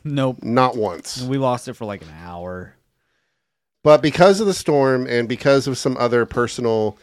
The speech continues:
Speaker 2: uh, things that have happened, uh, that we're not gonna get into, um, we're gonna do another mental health, uh, check episode, uh, where we just discuss how, um, how everybody's doing mentally.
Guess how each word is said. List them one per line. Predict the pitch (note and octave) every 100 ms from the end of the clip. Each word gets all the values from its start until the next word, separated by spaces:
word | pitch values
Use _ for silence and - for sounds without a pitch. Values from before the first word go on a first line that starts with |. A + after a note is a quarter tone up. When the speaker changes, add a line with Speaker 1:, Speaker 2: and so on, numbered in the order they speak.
| _ _ _
Speaker 2:
uh, | - A2
things | G#2+ A#2+ A2+ G#2+ -
that | A2
have |
happened, | G#2 G#2+ G2 G#2 G2+ - -
uh, | G#2+ F#2+
that |
we're | G2
not | G#2 G2+
gonna | A2+
get | G2 G2+
into, | F#2+ F#2 G2 F2+ E2+ - _ _ _ _ _
um, | - E2+ E2 F2 F#2+ _ _ _ _ _ _
we're | - - A2 A#2+ A#2+
gonna | C3
do | B2 B2+
another | A#2 A2
mental | G#2 F#2 G#2+
health, | G#2 G2+ - - -
uh, | F#2 F2 E2+
check | - F2+ F2 - _ _ _ _ _ _ -
episode, | F#2+ F#2+ - F#2 F2 E2+ - - -
uh, | F#2+ F#2
where | F#2
we | F#2+
just | F#2 G#2 - -
discuss | - - A2 -
how, | G#2+ A2 A2 - - _ _ _ _ _
um, | - A#2+ A#2+ A#2+ - _ _ _ _ _ _ _ _ _ -
how | C#3
everybody's | D3 D3 D3+ D3
doing | - D3+ A2+ D#2 - -
mentally. | F#2 E2+ E2+ E2+ D#2+